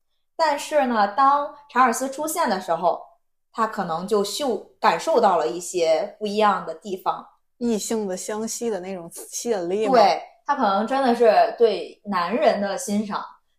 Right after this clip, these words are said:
Speaker 1: 在那个时候可能就产生了。但是那时候他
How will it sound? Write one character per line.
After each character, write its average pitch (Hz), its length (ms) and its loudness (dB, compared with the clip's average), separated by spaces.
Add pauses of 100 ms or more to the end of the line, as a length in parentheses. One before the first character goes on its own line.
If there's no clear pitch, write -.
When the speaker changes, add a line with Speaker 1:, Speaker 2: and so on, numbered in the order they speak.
(400)
Speaker 1:
在 233 160 2
那 233 120 2
个 190 120 -2
时 - 280 -8
候 175 280 0
可 160 160 -12
能 160 160 -14
就 196 120 -8
产 196 240 -14
生 196 220 -6
了。 180 180 -4 (220)
但 302 160 0
是 311 100 -4
那 311 160 2
时 240 120 0
候 262 80 2
他 247 440 0